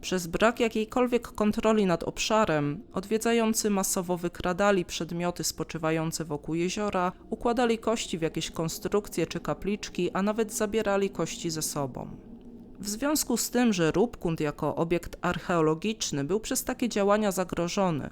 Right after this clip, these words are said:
a metody badawcze rozwinęły się znacząco, tajemnica jeziora stała się ponownie przedmiotem szerszego badania w roku dwa tysiące trzecim. Pod patronatem telewizji National Geographic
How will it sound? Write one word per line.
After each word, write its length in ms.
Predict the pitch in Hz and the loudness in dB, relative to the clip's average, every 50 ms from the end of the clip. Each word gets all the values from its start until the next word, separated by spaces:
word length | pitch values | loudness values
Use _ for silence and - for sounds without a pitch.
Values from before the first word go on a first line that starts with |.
| - - | -10 -6
a 80 | - 170 | -2 -2
metody 360 | 185 202 208 262 269 240 254 | -2 0 0 -2 -2 -2 0
badawcze 540 | 220 214 202 175 196 202 208 - - 190 175 | 2 2 4 4 4 2 2 0 -4 -4 -2
rozwinęły 560 | 175 175 170 170 - 190 196 202 196 196 202 | -2 -2 -4 -4 -4 -2 -2 0 2 0 0
się 160 | 202 - 202 | -2 -2 -4
znacząco, 840 | 180 - 202 202 208 202 - 262 233 202 180 - - - 76 82 - - - - - | -4 -2 0 0 0 2 2 2 2 2 2 0 -4 -6 -8 -10 -10 -12 -18 -12 -6
tajemnica 580 | - 220 220 226 233 240 269 294 - - 294 247 | -2 0 2 2 4 2 2 0 0 0 0 2
jeziora 460 | 226 202 196 196 202 220 226 226 214 | 2 2 2 2 2 2 2 2 0
stała 340 | - - - 185 180 180 185 | 0 -2 0 0 0 0 0
się 200 | - - 185 180 | 0 -2 -4 -4
ponownie 500 | - - 202 202 208 208 - 185 170 160 | -2 -2 2 2 2 2 2 0 -2 -2
przedmiotem 640 | - - - 147 - 160 165 165 175 - 160 160 | -4 -4 -6 -4 -4 -2 -2 -2 -2 -2 -2 -4
szerszego 560 | - - - 151 - - - 190 185 185 196 170 | -4 -4 -6 -8 -6 -4 -4 -2 -2 0 0 -2
badania 440 | 160 151 147 151 151 165 175 170 | -2 -2 0 0 0 0 0 -2
w 80 | 165 - | -2 -2
roku 300 | - 160 165 - - 190 | -2 -2 -2 -2 -4 -4
dwa 200 | 175 190 - - | -4 -2 -2 -2
tysiące 460 | 240 - 208 - - 151 156 - 160 151 | 0 0 -2 -2 -2 -4 -4 -4 -4 -6
trzecim. 640 | - - - - 143 131 135 - - - - - - - - - - - - - - - - - | -6 -6 -4 -4 -4 -4 -4 -8 -12 -14 -12 -14 -14 -16 -18 -20 -20 -20 -20 -20 -20 -20 -10 -6
Pod 160 | - 208 - | -6 -6 -2
patronatem 720 | - 214 208 208 - - 208 202 214 247 247 - 240 220 | 0 0 0 0 0 0 0 2 2 2 2 2 2 2
telewizji 640 | - 202 180 170 160 160 180 202 208 208 208 185 170 | 4 4 4 2 2 2 0 -2 -2 0 2 2 2
National 540 | 175 190 214 - - 220 196 180 170 170 | 2 2 0 0 0 0 0 0 0 0
Geographic 760 | 160 - 170 165 156 156 - - 208 220 220 - - 147 131 | 0 -2 0 0 0 0 0 2 2 2 2 0 -4 -8 -8